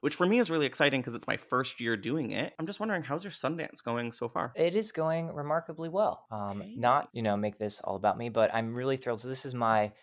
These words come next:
Speaker 2: third year, but technically second official year covering the festival.
Speaker 1: Mm-hmm.
Speaker 2: My first year back in twenty twenty-one, I did it as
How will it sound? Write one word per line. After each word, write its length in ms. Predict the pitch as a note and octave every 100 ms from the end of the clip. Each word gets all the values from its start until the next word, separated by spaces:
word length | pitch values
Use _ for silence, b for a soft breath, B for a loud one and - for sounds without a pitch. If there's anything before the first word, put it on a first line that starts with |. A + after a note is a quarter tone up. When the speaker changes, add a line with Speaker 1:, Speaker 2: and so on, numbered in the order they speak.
| b b b -
Speaker 2:
third 440 | - F3 F#3+ F#3
year, 280 | F3+ F3+ D#3+
but 200 | C#3 -
technically 460 | - E3 D3+ C#3
second 680 | C3 - C3 B2 A#2+ A#2+ A2+ -
official 540 | G#2+ - A#2+ - B2
year 440 | A#2+ A#2 A#2 C3 _
covering 420 | A#2+ G#2 G#2 G#2
the 160 | G2+ F#2+
festival. 720 | G2 - - G2+ G2+ G2+ - _ _ -
Speaker 1:
Mm-hmm. 160 | C#3 C#3 A2+
Speaker 2:
My 160 | G#2+
first 340 | G2+ C3 B2 -
year 80 | A2+
back 320 | A2+ G#2+ -
in 180 | A2 G#2
twenty 300 | - G#2+ G2+
twenty-one, 580 | - G#2 G2+ G2+ G2+ -
I 140 | G#2+ G#2
did 220 | G#2+ G#2
it 180 | G#2 -
as 480 | G2 G2 F#2 -